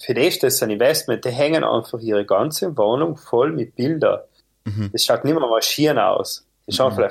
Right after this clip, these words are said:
Speaker 1: voll gehängt, weißt du, so. Um zu sagen, "Ja, wir haben das und haben meiner Frau das geschenkt", weißt du,
Speaker 2: Genau.
Speaker 1: so, weil's wurscht ist, so wie mir vielleicht, äh,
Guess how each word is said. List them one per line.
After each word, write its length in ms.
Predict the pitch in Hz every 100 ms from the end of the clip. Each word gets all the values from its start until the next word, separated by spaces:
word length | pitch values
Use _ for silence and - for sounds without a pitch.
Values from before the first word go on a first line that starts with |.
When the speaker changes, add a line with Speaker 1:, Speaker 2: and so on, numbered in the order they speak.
| -
Speaker 1:
voll 360 | - 143 139
gehängt, 500 | 135 - 92 95 -
weißt 440 | 110 104 107 110 -
du, 100 | 107
so. 60 | - _ _ _ -
Um 120 | 120
zu 120 | - 127
sagen, 360 | 127 117 160
"Ja, 200 | 139 110
wir 100 | 104
haben 140 | 101 107
das 340 | 185 180 -
und 120 | 120
haben 200 | 117 113
meiner 200 | 113 104
Frau 260 | - - 98
das 260 | - 156 -
geschenkt", 480 | - 127 135 - _ _ _ _
weißt 260 | 120 117 110
du, 40 |
Speaker 2:
Genau. 100 | 123 113
Speaker 1:
so, 40 | - _ _ _ _ _ _
weil's 360 | 127 139 123 -
wurscht 380 | 160 143 - 110
ist, 340 | 104 - -
so 140 | 131 123
wie 120 | 131
mir 200 | 135 147
vielleicht, 480 | 147 123 120 120 - -
äh, 140 | 127